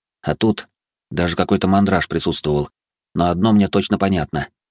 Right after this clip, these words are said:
Нам нужен будет целитель, а в городе я видел только одного мага, который может исцелять, и его нам надо найти. «Все в сборе?» — удивился я, принимая из рук гнома новые наплечники и мой меч. Нагрудник, как я понял, не успел.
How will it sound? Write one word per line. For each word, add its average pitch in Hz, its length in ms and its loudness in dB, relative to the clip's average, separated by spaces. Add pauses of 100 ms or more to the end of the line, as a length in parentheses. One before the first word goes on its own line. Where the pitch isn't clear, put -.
(120)
Нам 104 240 4
нужен 107 260 4
будет 104 280 0
целитель, 107 500 -2 (340)
а - 140 -2
в 73 60 -8
городе 82 420 0
я 85 40 0
видел 87 240 0
только 87 240 -2
одного 95 440 0
мага, 71 340 -2 (240)
который 80 320 -2
может 80 340 -4
исцелять, 76 540 -4 (400)
и 69 80 -2
его 90 260 2
нам 117 160 4
надо 98 200 2
найти. 95 480 -2 (500)
«Все - 240 -2
в 131 60 0
сборе?» — 113 500 4 (300)
удивился 85 460 2
я, 87 160 4
принимая 85 440 -2
из 82 80 -4
рук 85 160 0
гнома 90 300 0
новые 87 340 0
наплечники 87 540 -2
и 80 160 -4
мой 85 160 0
меч. 73 340 -4 (720)
Нагрудник, 113 540 2
как 110 120 0
я 113 120 2
понял, 110 320 4
не 107 80 6
успел. 104 400 0